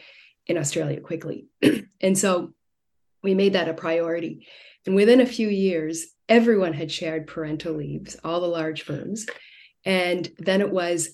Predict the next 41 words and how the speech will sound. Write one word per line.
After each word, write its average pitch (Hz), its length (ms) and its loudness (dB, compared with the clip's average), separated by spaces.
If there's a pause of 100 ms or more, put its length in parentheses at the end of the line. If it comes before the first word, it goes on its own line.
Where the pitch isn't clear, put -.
(140)
"Okay, 190 240 0
it's 165 160 -2
not 262 240 0
just 302 240 -2
about 226 180 -2
having 208 280 0
the 165 80 -4
policy 180 480 -6
in 156 100 -4
place. 147 460 -12
What 185 160 0
are 254 60 4
you 269 120 4
going 190 260 -4
to 165 120 -10
do 156 320 -4 (120)
to 170 180 -8
encourage 156 800 -8 (320)
and 190 100 4
even 202 220 4
celebrate 196 800 -2 (280)
men 165 300 -4
going 151 320 -6
off 147 240 -10
on 156 180 -8
leave?" 151 280 -8 (500)
So 240 160 0
what 285 180 4
they 247 240 8
did 151 440 0
was 175 240 0
they 196 100 -2
started 214 560 -2 (400)
taking, 185 720 -4
gathering 196 380 0
stories. - 880 -4
So 165 220 -8 (120)
pictures, 233 760 -2
a 160 60 -14
thousand 165 440 -2
words, 180 420 0